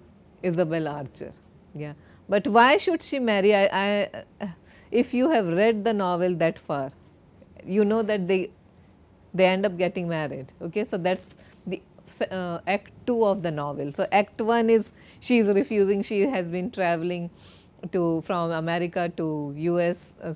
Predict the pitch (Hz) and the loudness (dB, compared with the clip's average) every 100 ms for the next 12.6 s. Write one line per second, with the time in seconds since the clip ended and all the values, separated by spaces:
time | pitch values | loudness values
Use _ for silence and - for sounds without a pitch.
0 | - 180 170 170 190 185 190 - - - | -4 0 2 2 2 2 -2 -10 -20 -20
1 | - - 180 175 185 185 180 180 - 202 | -14 -6 -2 2 2 2 0 -2 -2 -2
2 | 170 - - - 196 208 220 170 220 240 | -2 -4 -8 -4 -2 -2 -2 -4 -4 -4
3 | - - - - - - - 180 190 185 | -10 -14 -20 -20 -20 -20 -6 0 2 0
4 | 247 - - - - - 202 180 180 202 | -2 -8 -20 -20 -14 -2 2 2 2 0
5 | 190 190 185 - 190 165 175 185 - 185 | 2 0 -2 -4 -6 -2 -4 -4 -4 -6
6 | 175 175 170 180 185 - 170 170 170 - | -4 -2 -2 -2 -6 -8 -4 -4 -4 -6
7 | 151 165 165 165 - _ - 165 185 180 | -4 -4 -2 -6 -10 _ -4 -2 2 2
8 | 175 185 220 170 160 175 175 185 220 - | 2 0 0 0 2 2 2 0 -2 -12
9 | - 175 175 170 185 165 165 165 180 170 | -4 -2 0 2 0 2 0 0 -2 0
10 | 170 - - - - - - - _ _ | -2 -4 -10 -20 -20 -20 -20 -20 _ _
11 | - - - - - - - - 226 240 | -20 -20 -20 -20 -20 -20 -16 -2 0 0
12 | - _ 320 294 269 | -6 _ 6 6 4